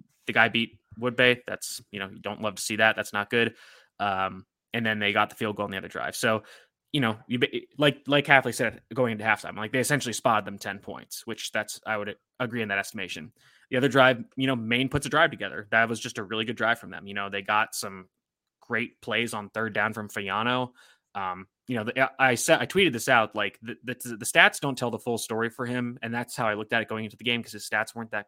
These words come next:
great. Like, he didn't complete fifty percent of his passes. He threw two picks, one of which didn't really matter. But,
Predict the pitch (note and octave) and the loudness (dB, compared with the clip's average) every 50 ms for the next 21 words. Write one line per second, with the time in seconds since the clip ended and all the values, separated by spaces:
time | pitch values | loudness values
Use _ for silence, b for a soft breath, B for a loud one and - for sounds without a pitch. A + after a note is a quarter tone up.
0 | _ - A2 G#2+ A2 A2 - b b b b b b b b A2 - A2+ G#2+ A#2 | _ -6 -4 -4 -4 -6 -10 b b b b b b b b -10 -8 -6 -6 -6
1 | A#2+ A2+ - A#2 A2 A#2+ A2+ - A#2 G#2+ A#2 A2+ - A#2+ A2+ A2+ G#2 - - A2 | -6 -6 -8 -8 -8 -8 -8 -10 -12 -14 -14 -12 -10 -8 -8 -10 -10 -8 -4 -2
2 | G#2+ G#2+ G#2+ - A2+ A2 G#2+ G#2 G#2 - - _ _ _ _ _ - - - A#2 | 0 0 -2 -2 -4 -6 -6 -6 -8 -10 -14 _ _ _ _ _ -12 -8 -6 -6
3 | A2+ - - A#2+ A2+ G#2+ - A#2 A2 G#2+ G#2+ - - G#2 G#2+ G#2+ G#2 G2 G#2 - | -6 -6 -6 -6 -6 -6 -4 -4 -4 -4 -4 -6 -10 -8 -8 -8 -8 -8 -10 -10
4 | - G#2+ F#2+ - G2+ G2+ G2+ G2+ G#2 G2+ G2 G2+ F#2+ - G#2+ G2+ G2 | -10 -10 -10 -10 -10 -4 0 2 2 2 2 0 -2 -2 -2 -2 -4